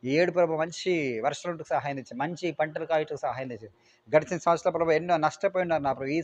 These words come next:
సంవత్సరం ప్రభు నీ బిడ్డల ప్రభు నురతల ప్రతిఫలం పొందుకున్నట్లుగా నా తండ్రి, గడిచిన నష్టం అందుకున్న నా తండ్రి లాభకరంగా మారినట్లుగా కృపచేత నీవే నింపి, కోర్టు కేసులను కూడా విడిపించవలసిందిగా ప్రార్థన చేసి, ఇంకా ఆయా దేశాల్లో ఉన్న వారు కూడా జ్ఞాపకం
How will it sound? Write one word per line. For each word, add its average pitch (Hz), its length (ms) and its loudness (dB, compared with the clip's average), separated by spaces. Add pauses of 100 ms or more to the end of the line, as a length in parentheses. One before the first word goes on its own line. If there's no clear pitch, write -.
సంవత్సరం 175 360 0
ప్రభు 156 280 -2
నీ 180 60 0 (100)
బిడ్డల 196 240 2
ప్రభు 143 220 -2 (1600)
నురతల 180 400 4
ప్రతిఫలం 190 440 6
పొందుకున్నట్లుగా 175 680 -2
నా 123 120 2
తండ్రి, 110 180 -8 (180)
గడిచిన 160 300 2 (120)
నష్టం 156 280 0
అందుకున్న 180 380 -2
నా 147 60 2
తండ్రి 135 240 -8 (360)
లాభకరంగా 175 840 6
మారినట్లుగా 170 540 4 (200)
కృపచేత 151 420 0 (120)
నీవే 165 220 2 (100)
నింపి, 170 220 -8 (760)
కోర్టు 170 220 4
కేసులను 175 340 2
కూడా 160 180 0
విడిపించవలసిందిగా 170 840 0
ప్రార్థన 120 340 0
చేసి, 113 200 -14
ఇంకా 135 200 -2
ఆయా 143 200 6 (120)
దేశాల్లో 175 340 2
ఉన్న 170 220 -10
వారు 170 140 -2
కూడా 170 160 -2
జ్ఞాపకం 175 320 -2